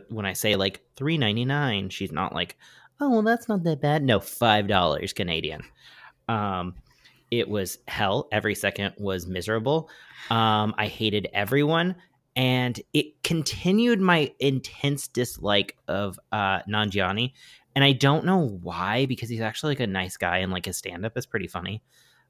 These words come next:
Um, I've seen him in L A a couple times, but, like, in movies, ooh,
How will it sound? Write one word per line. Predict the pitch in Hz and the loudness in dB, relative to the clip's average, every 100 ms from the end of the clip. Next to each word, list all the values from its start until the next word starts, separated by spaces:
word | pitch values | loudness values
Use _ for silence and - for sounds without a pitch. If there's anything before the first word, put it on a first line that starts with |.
| - | -2
Um, | 104 95 | 0 0
I've | 95 | -2
seen | 107 101 | -2 -2
him | |
in | 92 | -2
L | - 90 | -2 -2
A | 90 | -2
a | |
couple | 90 92 - | -4 -8 -8
times, | 90 87 - | -8 -6 0
but, | 120 113 | 0 0
like, | 107 - | -4 -6
in | 117 123 170 | -2 0 2
movies, | 117 110 98 85 - - _ _ _ _ _ - | 2 2 0 -4 -8 -14 _ _ _ _ _ -10
ooh, | 98 98 | -4 -4